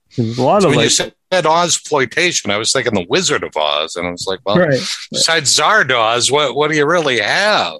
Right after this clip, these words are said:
Speaker 2: You know?
Speaker 1: Yeah, I didn't know it was a term.
Speaker 2: Maybe
Speaker 1: till
Speaker 2: The
Speaker 1: recently.
Speaker 2: Wiz.
Speaker 1: Uh, The Witch.
Speaker 2: The Witch I liked.
Speaker 1: Here's one, uh, we really love, and another one I didn't think about in folk horror, but it definitely fits, is, uh, Pumpkinhead.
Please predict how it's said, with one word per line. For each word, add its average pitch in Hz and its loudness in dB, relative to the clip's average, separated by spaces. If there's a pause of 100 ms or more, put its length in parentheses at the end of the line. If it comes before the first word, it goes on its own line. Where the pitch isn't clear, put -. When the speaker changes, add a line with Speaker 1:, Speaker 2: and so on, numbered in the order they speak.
(160)
Speaker 2:
You 85 -10
know? 135 -10
Speaker 1:
Yeah, 160 4
I 233 4
didn't 320 2
know 302 4
it 277 4
was 254 2
a 226 2
term. 254 2
Speaker 2:
Maybe 160 2
Speaker 1:
till 131 0
Speaker 2:
The 135 4
Speaker 1:
recently. 147 0 (1300)
Speaker 2:
Wiz. - -10 (360)
Speaker 1:
Uh, 139 2
The 135 2
Witch. - 0 (960)
Speaker 2:
The 131 -6
Witch 190 2
I 127 2
liked. 80 -2 (640)
Speaker 1:
Here's 240 4
one, 175 4
uh, 123 4
we 127 6
really 175 6
love, 120 4
and 135 4
another 175 2
one 175 4
I 143 2
didn't 143 2
think 180 0
about 120 2
in 123 0
folk 185 0
horror, 120 2
but 110 2
it 110 -4
definitely 151 0
fits, 180 0
is, 107 2
uh, 107 2
Pumpkinhead. 98 -4